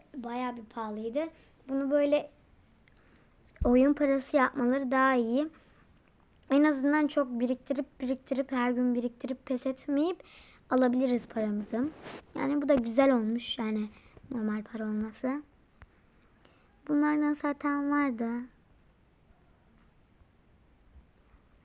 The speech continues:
Her zamanki gibi. Ama ben çok merak ediyorum. Bunu aldığımızda, e, oradaki Şimşek Pegasus petini ayrı kullanabiliyor muyuz? Yoksa arabada mı? Arabadaysa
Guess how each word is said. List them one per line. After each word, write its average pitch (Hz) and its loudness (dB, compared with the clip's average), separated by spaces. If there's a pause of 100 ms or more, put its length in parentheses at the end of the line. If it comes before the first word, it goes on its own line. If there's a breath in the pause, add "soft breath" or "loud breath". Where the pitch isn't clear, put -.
Her 285 0
zamanki 285 0
gibi. 277 -2 (880)
Ama 349 -2
ben 302 0
çok 311 -6
merak 254 -6
ediyorum. 226 -10 (840 soft breath)
Bunu 370 0 (100)
aldığımızda, 262 2 (840 soft breath)
e, 226 0 (140)
oradaki 294 0
Şimşek 269 0
Pegasus 262 0
petini 285 -4
ayrı 247 -2
kullanabiliyor 233 -4
muyuz? 240 -4
Yoksa 277 -4
arabada 214 -6
mı? 220 -10
Arabadaysa 294 -4